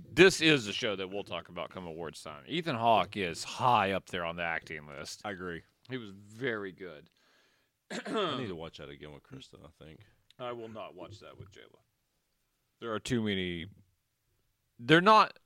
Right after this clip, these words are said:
Speaker 1: all. It's not constant, but there are some brutal parts that you would
Speaker 2: Oh, yeah.
Speaker 1: struggle with. <laughs>
Speaker 2: I mean, on the positive side, though, you get to see Steve Zahn disappear from Cannon Fire. <laughs>
Speaker 1: Oh, you mean the moment of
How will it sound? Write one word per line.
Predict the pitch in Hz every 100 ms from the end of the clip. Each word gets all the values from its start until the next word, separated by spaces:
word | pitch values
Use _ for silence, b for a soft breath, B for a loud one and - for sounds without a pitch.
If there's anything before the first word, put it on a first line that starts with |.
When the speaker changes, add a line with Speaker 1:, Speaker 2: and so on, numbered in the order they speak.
| _
Speaker 1:
all. | 104 127
It's | 139 -
not | 160 147
constant, | 113 110 104 95 85 -
but | 110 107 101
there | 120
are | 107 104
some | - 90
brutal | 90 95 85 78
parts | - 76 -
that | 76 78
you | 85 76
would |
Speaker 2:
Oh, | 120 127
yeah. | 107
Speaker 1:
struggle | 82 76 73
with. | 78 151 135 - -
<laughs> | - -
Speaker 2:
I |
mean, | 117 123 120
on | 120
the |
positive | 107 110 143 131 101
side, | - 101 95
though, | 95
you | 92 90
get | 90 90
to | 90
see | - 92 90 90 -
Steve | - - 98 85
Zahn | 78 95 98 90 82 78 _ 82 80
disappear | - - 101 - 98 95 90 - b b b - - -
from | 90 -
Cannon | 113 113 101
Fire. | - 104 113 - 208 -
<laughs> | 226
Speaker 1:
Oh, | 127
you | 117 131
mean | 127 117 101
the |
moment | 95 92 90 87 98
of | 90